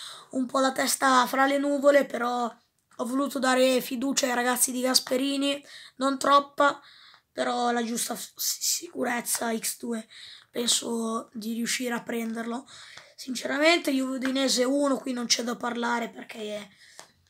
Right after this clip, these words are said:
nettamente favorita la Juventus. Come favorito il Milan, anche se comunque sappiamo le difficoltà del Milan in questa stagione, viene da due vittorie fuori casa di fila. Sono fiducioso in,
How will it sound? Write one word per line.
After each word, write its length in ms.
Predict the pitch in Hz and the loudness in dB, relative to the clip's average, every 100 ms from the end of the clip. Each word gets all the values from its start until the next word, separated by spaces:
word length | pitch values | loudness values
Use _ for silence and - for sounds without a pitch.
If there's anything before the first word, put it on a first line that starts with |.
| _ - _ - | _ -20 _ -12
nettamente 760 | 226 262 277 277 269 269 247 | -4 4 4 4 0 0 -2
favorita 840 | 254 254 247 247 247 - 240 226 220 | -4 -6 -4 -6 -6 -8 -6 -4 -2
la 100 | 226 | -2
Juventus. 1000 | 240 254 294 339 330 339 349 - - - _ _ _ _ _ - - - - - - | -2 -2 2 2 2 4 4 4 0 -8 _ _ _ _ _ -20 -20 -20 -18 -18 -20
Come 280 | - 349 359 | 2 6 6
favorito 460 | 349 339 330 330 320 | 6 8 8 6 4
il 80 | 320 | 4
Milan, 320 | 349 311 254 | 6 6 6
anche 240 | 247 247 | -2 -6
se 160 | 233 254 | -4 -2
comunque 500 | 254 262 262 - 254 - - - | -2 -4 -6 -8 -14 -16 -18 -6
sappiamo 500 | - 240 262 254 247 | -4 -2 0 0 0
le 100 | 247 | -2
difficoltà 520 | 226 - 262 247 262 | -4 -4 -2 0 0
del 180 | 254 247 | 0 0
Milan 240 | 254 254 | -2 -2
in 60 | 240 | -2
questa 260 | 254 - | -2 0
stagione, 460 | 240 - 254 277 262 | 0 0 2 2 2
viene 180 | 247 262 | -2 -2
da 160 | 269 | -2
due 220 | 233 269 | -2 -2
vittorie 360 | 262 262 269 262 | -4 -4 -4 -4
fuori 240 | 254 254 | -4 -8
casa 280 | - 254 240 | -4 -4 -2
di 100 | 240 | -4
fila. 500 | - 269 277 285 285 - _ - - - | -6 -4 4 4 4 -4 _ -20 -18 -14
Sono 260 | - 294 302 | -2 2 2
fiducioso 560 | 285 277 269 - 285 277 | 2 -2 -2 8 8 8
in, 160 | 277 | 0